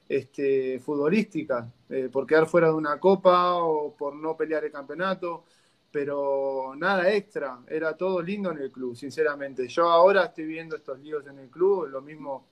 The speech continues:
después que me fui, seguí, sigo siendo, sigo viendo a, a, a Racing, sigo siguiéndolos por las redes sociales, por ustedes, este, y, y no he visto muchos, mucho lío de esta magnitud. Creo que hoy, eh,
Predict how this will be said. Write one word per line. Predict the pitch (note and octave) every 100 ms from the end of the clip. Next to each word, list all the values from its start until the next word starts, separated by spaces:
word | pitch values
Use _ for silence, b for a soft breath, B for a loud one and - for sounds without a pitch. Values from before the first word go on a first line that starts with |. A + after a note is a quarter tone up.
| -
después | C#3 C3+ F3
que | E3+
me | D#3
fui, | D3+ G#3+ G3+
seguí, | D#3+ D3 D#3 F3 D#3+ D#3
sigo | - F#3 F3
siendo, | D#3 E3+ D#3+ D#3 C#3+ - b b
sigo | - F#3
viendo | F3 F3+ F3 D#3+
a, | D3+ D3 C#3
a, | - C#3+ C#3 D3 C#3+
a |
Racing, | E3+ G#3+ F#3+ D#3+
sigo | - E3+ D#3 - _ _
siguiéndolos | _ - D3 E3 E3+ D#3+ E3
por | D#3
las | D3 C#3+
redes | D#3
sociales, | C#3 D#3 A3+ F#3+ D#3+
por | C3
ustedes, | A#2 - F#3 G3+ F#3 E3 - b b b b
este, | C#3 C3 - C#3 C3+ C3
y, | B2+ C3 - C#3+ C#3 D3 C#3
y | C#3
no | F3
he | A#3
visto | G3+ F#3 D#3+
muchos, | D3+ D#3 D#3+ D#3+ D3+ C#3+ C3+ C3 - _ _ _ _ _ _ _ -
mucho | E3 F3+ F3
lío | F3 F#3
de | E3+
esta | E3 D#3+
magnitud. | D3+ D3 C#3 C#3+ C3+
Creo | D#3+ F#3
que | E3+ E3 D3+ D3 C#3+
hoy, | D#3+ F#3+ G3+ F#3 D#3+ D3+ D3 -
eh, | C#3+ C#3+ - -